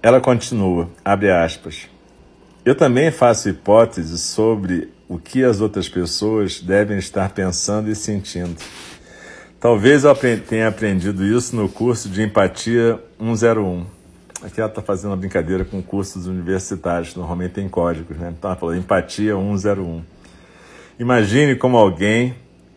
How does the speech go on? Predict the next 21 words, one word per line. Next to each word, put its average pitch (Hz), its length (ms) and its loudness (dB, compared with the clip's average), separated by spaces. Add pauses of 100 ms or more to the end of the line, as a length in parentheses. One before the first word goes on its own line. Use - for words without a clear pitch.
(340)
pode 107 280 4
estar 101 300 0
se 95 160 -8
sentindo 117 960 -6
e 107 120 0
então 107 540 -2 (760)
fa-, - 180 -14 (260)
tem 113 220 0
empatia 110 680 0
instantânea. 95 800 -4 (380)
Por 113 140 0
exemplo, 87 500 -2 (380)
abre 92 240 -4
aspas, 85 500 -6 (500)
"quão 135 200 2
terrível 120 600 4
isso 101 160 -8
deve 98 240 0
ser 98 280 -4
pra 98 140 -4
você", 87 520 -6